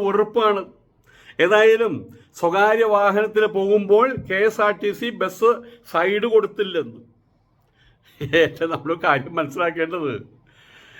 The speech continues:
എൻ്റെ കയ്യിൽ ആകെ കൂടിയുള്ളത് ലോകത്തിൽ എനിക്ക് മാത്രം ഓടിക്കാൻ കഴിയുന്ന ഒരു പടപട എന്ന് പറഞ്ഞൊരു മോട്ടോർ സൈക്കിളാണ്. ആ മോട്ടോർ സൈക്കിളിന് സൈഡ്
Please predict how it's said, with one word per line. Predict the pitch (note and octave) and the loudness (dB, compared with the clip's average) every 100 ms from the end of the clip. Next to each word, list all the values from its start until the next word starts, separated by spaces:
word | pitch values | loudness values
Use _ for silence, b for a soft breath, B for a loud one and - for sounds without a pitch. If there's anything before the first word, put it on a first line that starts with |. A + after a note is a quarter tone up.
| B C3+ | B 0
എൻ്റെ | D3+ F#3 | 2 2
കയ്യിൽ | F#3 F#3 E3+ D3 | 2 4 6 6
ആകെ | E3+ G3 F#3+ | 4 2 -2
കൂടിയുള്ളത് | F#3 F3+ F3+ E3 F3 G#3 G#3+ _ _ b b b - C#3 | 0 0 0 0 0 0 -2 _ _ b b b -2 4
ലോകത്തിൽ | E3 F#3 F#3 F#3+ | 4 4 0 -2
എനിക്ക് | F3+ F#3+ A#3 G3+ | -2 -2 -2 0
മാത്രം | F#3 G3 F#3 | -2 -2 -2
ഓടിക്കാൻ | E3+ E3+ G#3 G3 | -2 0 0 0
കഴിയുന്ന | F#3 F#3 F#3 F3+ | 0 -2 -2 2
ഒരു | G#3 G#3 B B F3 | 2 0 B B 0
പടപട | F3+ F3+ | 0 4
എന്ന് | F#3 F3+ - F3 | 2 0 -8 -6
പറഞ്ഞൊരു | F3+ F3 | -4 -4
മോട്ടോർ | E3+ C#3 | -4 -4
സൈക്കിളാണ്. | D3+ C3+ G#2+ F2 - _ _ _ _ _ _ _ _ _ b b b b b D#3 | -4 -2 -4 -6 -16 _ _ _ _ _ _ _ _ _ b b b b b 4
ആ | G#3 B3+ A#3+ | 4 4 2
മോട്ടോർ | A3 A3+ B3 | 0 0 -2
സൈക്കിളിന് | A#3+ A#3+ A#3 A3+ G3+ | 0 -2 -2 -2 0
സൈഡ് | F#3+ G#3 | 0 0